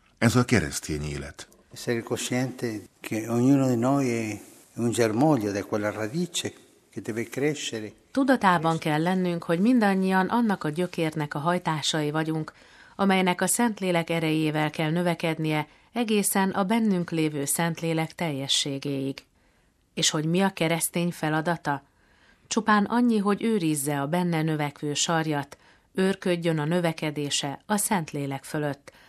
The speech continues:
Speaker 3: magyarázta a pápa. Ami pedig a keresztény életstílust illeti,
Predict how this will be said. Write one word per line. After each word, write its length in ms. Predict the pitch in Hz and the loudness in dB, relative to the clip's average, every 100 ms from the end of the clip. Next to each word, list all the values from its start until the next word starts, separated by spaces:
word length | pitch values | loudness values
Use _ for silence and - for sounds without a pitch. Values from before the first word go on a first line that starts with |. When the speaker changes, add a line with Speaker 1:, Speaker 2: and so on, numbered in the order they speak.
| _ | _
Speaker 3:
magyarázta 600 | 170 165 156 156 - 165 | -4 0 2 0 -2 -2
a 60 | 156 | -4
pápa. 560 | - 139 - 151 127 - _ _ _ _ _ _ | -4 -6 -4 -2 -2 -6 _ _ _ _ _ _
Ami 220 | 240 254 | 2 2
pedig 300 | 220 180 156 | 2 0 0
a 100 | 143 | -2
keresztény 600 | - 226 202 - 151 135 | -4 -2 -2 -2 -4 -4
életstílust 800 | 185 202 180 - - 160 151 - | -4 -2 -2 -2 -2 -2 -2 -2
illeti, 500 | 180 175 160 160 156 | -2 -2 -2 -4 -6